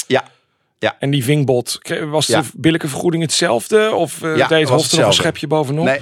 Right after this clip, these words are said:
Speaker 1: was hetzelfde.
Speaker 2: Oké.
Speaker 1: Dat was, eh, twe-, eigenlijk, de transitievergoeding was vijfenveertigduizend.
Speaker 2: Ja.
Speaker 1: En daarbovenop kwam nog een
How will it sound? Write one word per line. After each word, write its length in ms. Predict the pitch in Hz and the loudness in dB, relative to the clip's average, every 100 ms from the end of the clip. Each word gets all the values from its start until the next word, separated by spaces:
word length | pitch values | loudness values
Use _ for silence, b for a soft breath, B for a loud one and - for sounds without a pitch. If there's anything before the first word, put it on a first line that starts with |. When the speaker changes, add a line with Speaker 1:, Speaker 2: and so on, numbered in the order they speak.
| - | -6
Speaker 1:
was 180 | 101 | -8
hetzelfde. 560 | 110 - 98 90 95 95 | -8 -4 -4 -2 -4 -6
Speaker 2:
Oké. 80 | 101 | -4
Speaker 1:
Dat 140 | 98 - | -6 -6
was, 240 | 98 - | -6 -2
eh, 300 | 107 101 98 | 0 0 0
twe-, 340 | 98 - 147 - | -2 -4 -8 -4
eigenlijk, 600 | 98 113 113 - - 117 | -2 0 -2 -6 -10 -6
de 180 | 117 110 | -6 -4
transitievergoeding 600 | 117 127 156 - 123 110 | -4 -4 -4 -2 0 0
was 140 | - | 0
vijfenveertigduizend. 1300 | 143 139 131 127 131 123 113 104 107 120 123 147 104 | 2 2 0 0 0 -2 -8 -2 2 2 2 -4 -4
Speaker 2:
Ja. 240 | 110 117 123 | -2 0 -2
Speaker 1:
En 240 | 104 104 | -4 -4
daarbovenop 580 | 101 101 110 107 120 127 | -2 0 0 0 -6 -6
kwam 140 | 123 | -4
nog 160 | 120 110 | -4 -6
een 260 | 107 113 | -8 -10